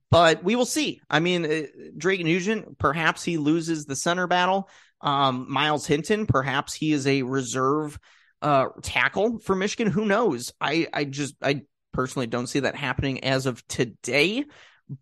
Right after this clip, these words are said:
but at the very least, you've got really solid depth along all of these position groups, which is very important for a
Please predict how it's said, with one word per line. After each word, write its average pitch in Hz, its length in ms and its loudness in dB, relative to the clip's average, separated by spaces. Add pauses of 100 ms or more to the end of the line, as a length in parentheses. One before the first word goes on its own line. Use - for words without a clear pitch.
(140)
but 233 440 6 (1160)
at 170 120 4
the 160 80 4
very 202 260 8
least, 190 320 2
you've 147 120 -6
got 127 260 0
really 147 640 2
solid 135 840 2
depth 127 400 0 (360)
along 127 560 0
all 139 280 4
of 139 120 0
these 139 260 -2
position 123 580 -2
groups, 98 440 -10 (120)
which 165 180 4
is 160 160 4
very 160 500 4
important 147 580 0 (380)
for 139 400 0
a 135 440 0